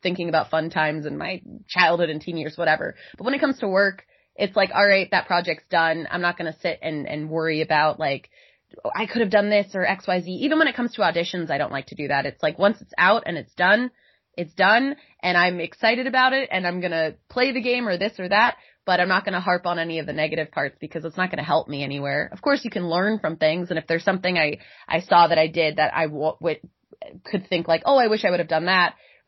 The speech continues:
rather than sitting there and feeling sad about that, it's just, "I know the next time I play a character similar, I might try this other approach that I, that came to me after the fact."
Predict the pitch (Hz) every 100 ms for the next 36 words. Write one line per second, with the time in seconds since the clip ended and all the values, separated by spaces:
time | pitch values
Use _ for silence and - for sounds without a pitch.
0 | _ 208 202 196 180 165 185 170 165 156
1 | 151 160 147 - 160 165 151 147 151 151
2 | - 170 - 165 170 175 170 175 180 175
3 | - 180 175 185 180 202 240 240 190 180
4 | 185 _ - - 214 202 180 185 247 -
5 | 185 208 202 - 190 185 190 196 _ 180
6 | 185 196 214 220 302 294 - 175 156 -
7 | 139 - 180 175 170 156 151 160 160 -
8 | 147 -